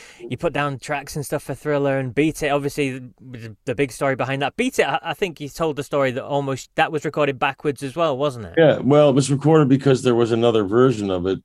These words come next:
Speaker 2: before Eddie did the solo, and somebody cut the two-inch tape, which screwed up the simti code, which locks all the tapes up again.
Speaker 1: Yep.
Speaker 2: So Quincy asked me and Jeff to put the record back together again,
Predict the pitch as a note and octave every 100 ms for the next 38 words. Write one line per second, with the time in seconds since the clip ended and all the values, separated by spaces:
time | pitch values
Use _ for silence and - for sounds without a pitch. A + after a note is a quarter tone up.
0 | _ F#2+ F2+ A2 A2 G#2 G2 G#2 G#2 F2
1 | F#2+ E2+ D#2+ A#2 A2 G2+ E2+ E2+ E2+ _
2 | _ _ _ - G#2 G#2 G2 F2 E2+ C#3
3 | B2 A#2+ F#2+ A#2 G#2 G#2+ F#2+ C3 A2+ F#2+
4 | - B2 A#2+ - F#2 - - A#2 A2 G#2+
5 | G#2 G2+ - C3 A#2 G#2 - F#2+ F#2 F2+
6 | D#2+ G2+ G#2 G#2 - G2+ F#2+ F#2 F2+ A2+
7 | A2 - A2+ F2 G#2+ A2+ B2 C3+ _ _
8 | _ - G#2 - _ _ - C3+ D#3 D#3
9 | D3 C3+ C3 B2+ C3+ B2 F2+ A#2+ C#3+ C#3
10 | E3 - A#2+ G2 G#2 A2 G#2+ G2 G#2 G2+
11 | - F#2 A2 C3+ C3+ F#2+ F2 E2 D#2+